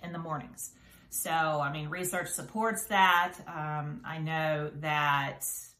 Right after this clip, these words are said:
my brain works faster in the mornings. So, you know, try to time block in the mornings if you can, extra time.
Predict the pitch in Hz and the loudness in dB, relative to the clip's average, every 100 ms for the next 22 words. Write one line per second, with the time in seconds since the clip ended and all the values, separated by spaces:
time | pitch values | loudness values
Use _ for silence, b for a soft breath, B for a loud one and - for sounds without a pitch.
0 | - 160 156 151 151 156 156 156 156 147 | -8 -4 -2 -2 -2 -2 -2 -4 -4 -4
1 | 147 - - 151 147 - 170 160 160 147 | -4 -4 -4 -4 -4 -8 -10 -10 -8 -6
2 | 156 147 147 147 151 147 B B B B | -4 -2 -4 -4 -6 -8 B B B B
3 | B - - 190 170 160 156 151 151 185 | B -4 -2 0 0 2 0 0 -2 -6
4 | 190 156 - 190 226 277 - - 202 208 | -8 -8 -4 -2 0 -2 -6 -4 -2 0
5 | 226 202 190 185 190 - 196 196 185 208 | 0 2 4 4 2 -2 0 0 0 0
6 | 220 190 156 165 160 - 202 185 156 - | 0 -2 -4 -8 -10 -6 -4 -4 -4 -8
7 | 160 - 170 151 170 165 143 | -10 -10 -12 -8 -6 -4 -6